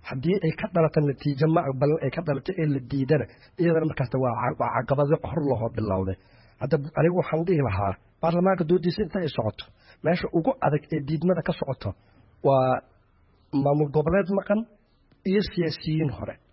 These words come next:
Hal ilaa iyo xadka wada xaajood laga gaari karo, ha la isku dayo. Laakiin haddii baarlamaanka uu yidhaahdo, "Waa samayno, waa sharciyeyno,"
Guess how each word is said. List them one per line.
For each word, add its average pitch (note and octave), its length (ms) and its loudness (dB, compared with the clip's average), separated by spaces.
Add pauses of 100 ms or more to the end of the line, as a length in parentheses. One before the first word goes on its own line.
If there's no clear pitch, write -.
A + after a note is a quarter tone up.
(520)
Hal D#3+ 100 0
ilaa G#3 380 2
iyo F#3 220 0
xadka - 360 -6
wada F3+ 220 4
xaajood E3 340 0
laga F3 220 2
gaari F3 240 2
karo, D#3 180 -4
ha E3 80 -4
la D#3 60 2
isku F#3+ 180 -6
dayo. B2 240 -2 (580)
Laakiin F#3 340 2 (600)
haddii E3 360 -2
baarlamaanka E3 600 2
uu F#3 160 0
yidhaahdo, C#3+ 440 2 (140)
"Waa D3+ 260 2
samayno, C#3 560 -4
waa C3+ 200 2
sharciyeyno," A#2+ 500 -2